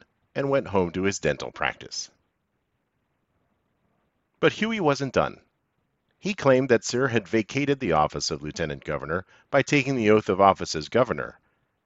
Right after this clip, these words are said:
and since his oath was illegal, he held neither job. Huey said, "He is no longer lieutenant governor, and he is now nothing." He appointed a loyal supporter to Sirr's office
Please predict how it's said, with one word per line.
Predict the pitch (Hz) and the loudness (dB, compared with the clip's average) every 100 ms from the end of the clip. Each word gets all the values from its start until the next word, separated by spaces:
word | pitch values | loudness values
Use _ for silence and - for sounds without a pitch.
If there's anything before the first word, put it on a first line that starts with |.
| _ 85 | _ -6
and | 80 | -6
since | - 92 - | -4 -4 -2
his | 98 | 2
oath | 92 101 - | 4 4 0
was | 110 | -2
illegal, | 117 120 160 73 57 - _ _ _ | 0 0 0 -4 -8 -12 _ _ _
he | _ 113 | _ -2
held | 95 95 78 | 4 4 2
neither | 80 90 85 78 | -6 -6 -4 -4
job. | 78 80 - - _ _ _ _ _ _ _ _ _ _ _ _ _ _ _ _ | 0 0 0 -6 _ _ _ _ _ _ _ _ _ _ _ _ _ _ _ _
Huey | 131 120 | 2 4
said, | - 117 110 - _ _ _ | 8 8 8 -2 _ _ _
"He | 139 | 2
is | 135 143 | 2 6
no | 170 | 6
longer | 165 156 147 | 6 4 2
lieutenant | 143 139 156 170 | 0 2 0 2
governor, | - 85 62 62 - _ _ | 4 4 2 -10 -12 _ _
and | 76 | -16
he | 65 69 | -10 -6
is | 78 78 | -6 -2
now | 80 90 | 0 0
nothing." | 85 73 55 - _ _ _ _ _ _ _ _ _ _ _ _ _ _ _ _ | -2 -4 -8 -18 _ _ _ _ _ _ _ _ _ _ _ _ _ _ _ _
He | _ 95 | _ 0
appointed | 85 90 95 92 | 2 2 2 2
a | |
loyal | 90 87 92 95 | 2 4 2 2
supporter | - - 104 98 104 | -4 -4 -2 0 0
to | 95 | -2
Sirr's | - 95 87 | 0 0 4
office | 87 92 139 - | 4 4 -2 -6